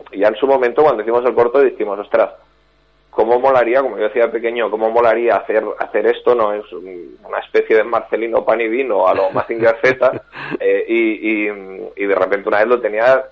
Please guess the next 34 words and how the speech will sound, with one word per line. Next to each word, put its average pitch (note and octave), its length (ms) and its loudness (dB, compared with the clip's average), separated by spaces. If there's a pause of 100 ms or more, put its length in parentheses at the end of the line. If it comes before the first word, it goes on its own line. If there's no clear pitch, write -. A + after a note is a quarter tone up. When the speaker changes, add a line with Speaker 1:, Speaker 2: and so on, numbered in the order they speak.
Speaker 1:
pues G2 160 -4
estábamos G2+ 380 2
con A2+ 140 2
la G#2 60 4
espinilla G#2+ 400 -4
de, F2 180 -4
"Ostras, - 300 -8
¿y F#2+ 60 -12
cómo A#2+ 260 0
molaría C#3 640 -2 (480)
hacer G2+ 260 0
algo B2+ 200 4
de B2 80 4
Mazinger C#3+ 580 0
de G#2 160 2
verdad, A2 440 -2
¿no? C3+ 220 2
Speaker 2:
Sí. - 80 -4
Speaker 1:
Tener G#2 220 -6
ahí, A2 240 -2
pues, A2 180 -6
explotar G#2 520 -2
un A#2 120 -4
edificio A#2 520 -4
en A2 60 -10
Japón C3 680 2
y B2 100 -4
que A#2 140 -2
aparezca A2 680 0
<laughs> - 20 2
un A#2+ 160 0
robot A2+ 380 2
gigante A2+ 480 -2
malo", B2+ 500 2